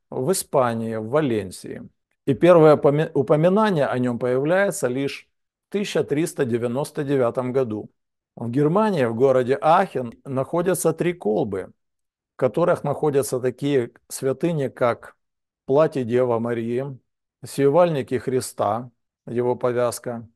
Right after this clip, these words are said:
и саван Иоанна Крестителя. Впервые они были продемонстрированы в тысяча триста сорок девятом году, и есть некоторые свидетельства о том, что они прибыли в Аахен из Чехии,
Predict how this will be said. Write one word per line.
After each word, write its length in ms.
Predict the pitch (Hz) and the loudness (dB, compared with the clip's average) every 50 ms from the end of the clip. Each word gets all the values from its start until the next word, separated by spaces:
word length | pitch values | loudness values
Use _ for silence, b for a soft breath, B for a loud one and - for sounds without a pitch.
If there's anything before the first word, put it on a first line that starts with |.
| _ _ _ _ _ _ _ _ | _ _ _ _ _ _ _ _
и 320 | - 190 220 233 214 - - - | -4 -2 0 0 -2 -2 -4 -6
саван 760 | - - - 131 123 127 131 147 160 180 180 175 175 - - _ | -6 -2 2 4 4 6 6 6 6 4 4 0 -4 -8 -12 _
Иоанна 360 | - 127 120 127 139 143 143 139 | -6 -2 0 0 0 0 0 -2
Крестителя. 800 | - 143 143 135 - - 120 107 101 - 101 95 90 95 - _ _ _ _ _ - | -4 -4 -6 -6 -6 -8 -8 -8 -8 -8 -10 -8 -10 -12 -12 _ _ _ _ _ -20
Впервые 560 | - - - 165 175 175 196 208 214 190 180 | -6 2 4 6 8 10 10 12 10 10 10
они 260 | - 139 139 156 170 | 8 4 6 6 6
были 240 | 139 139 156 143 143 | 6 6 8 8 6
продемонстрированы 1300 | 131 143 139 139 131 143 143 143 147 143 - - - 139 139 135 120 120 117 120 117 113 113 113 117 | 6 8 6 6 6 6 4 4 4 0 0 0 2 4 6 6 6 6 4 4 2 0 0 -2 -4
в 300 | 117 113 - _ _ _ | -6 -8 -12 _ _ _
тысяча 340 | - 202 196 - - 165 143 | -2 -2 0 0 2 2 2
триста 420 | - - 139 147 139 143 - 139 | 2 2 2 2 2 0 0 -4
сорок 320 | 117 - - 131 127 120 107 | -2 0 0 0 0 0 0
девятом 500 | 110 120 123 120 117 110 120 110 110 110 | 0 0 2 2 0 0 -2 -4 -4 -2
году, 540 | 113 117 113 104 110 120 131 151 170 170 160 _ _ _ _ _ - | -2 -2 -2 -2 -4 -4 -4 -4 -6 -8 -12 _ _ _ _ _ -2
и 80 | 139 | 0
есть 260 | 151 185 196 185 - | 2 4 2 2 2
некоторые 680 | - 170 170 127 147 - 160 143 127 127 156 151 147 147 143 | 0 -2 0 0 0 0 0 -2 0 0 0 0 2 0 0
свидетельства 840 | 143 147 143 131 139 143 131 143 135 131 - - 147 143 139 - - | -2 -4 -4 -2 -2 -2 0 0 -2 -4 -4 -6 -4 -4 -4 -2 -4
о 60 | 143 | -6
том, 320 | 139 - 190 208 220 214 196 | -4 -2 -2 -2 -2 -2 -6
что 240 | - - - 135 | -6 -4 -2 0
они 200 | 127 127 131 143 | 0 0 -2 -4
прибыли 460 | 139 - 135 139 135 123 123 123 123 123 | -6 -4 -4 -4 -2 -2 -2 -2 -2 -2
в 120 | 123 123 | -2 0
Аахен 580 | 131 143 165 190 190 - - 190 185 175 160 - _ _ _ _ _ - | 2 2 2 0 -2 -4 -6 -8 -8 -8 -10 -14 _ _ _ _ _ -10
из 180 | 180 175 - | -8 -8 -8
Чехии, 760 | - - - 139 127 120 110 - - 120 117 113 113 113 120 | -10 -4 0 2 4 4 2 0 -4 -6 -4 -4 -4 -6 -8